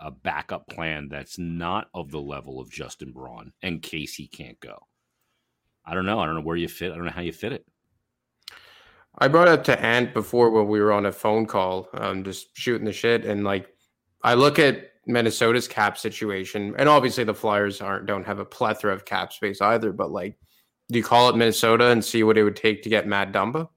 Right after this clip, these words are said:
Speaker 1: I think they've looked at him before,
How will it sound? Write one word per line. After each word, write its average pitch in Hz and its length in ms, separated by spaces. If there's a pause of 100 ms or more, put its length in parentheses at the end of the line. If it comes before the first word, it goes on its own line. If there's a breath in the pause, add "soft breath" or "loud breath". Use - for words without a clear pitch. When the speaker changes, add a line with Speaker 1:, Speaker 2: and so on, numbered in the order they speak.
(2000)
Speaker 1:
I 85 60
think 107 160
they've 104 160
looked 90 200
at 90 100
him 85 100
before, 85 560